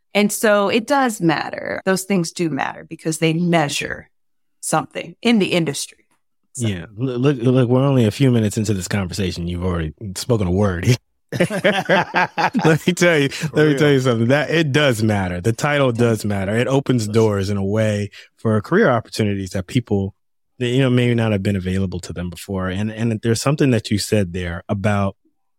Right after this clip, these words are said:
Speaker 2: you know, you're sort of doing the work or you're in your day-to-day and, and whatnot. There's so many of us that are trying to get away from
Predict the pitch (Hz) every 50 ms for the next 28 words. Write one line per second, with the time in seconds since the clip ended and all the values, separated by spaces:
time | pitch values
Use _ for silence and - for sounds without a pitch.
0 | _ _ - - 131 127 117 110 107 107 113 123 113 123 117 107 107 131 143 139
1 | 117 107 95 95 117 127 139 151 151 143 139 127 120 120 123 123 127 123 - -
2 | - 117 113 110 110 107 107 104 104 101 104 104 101 101 101 98 101 107 - -
3 | 117 123 131 127 123 117 107 - 120 123 127 127 110 - 113 113 113 117 117 113
4 | 104 107 107 107 107 117 117 110 123 - 117 131 - _ _ _ - 156 156 -
5 | - 160 156 170 160 143 147 151 143 123 107 92 90 87 - - - 110 107 104
6 | 101 98 - - 113 107 107 104 - - 104 101 98 95 95 92 95 _ _ _
7 | _ _ _ _ _ _ _ _ _ _ _ _ - - 104 120 127 120 98 95
8 | 98 113 127 - - 92 87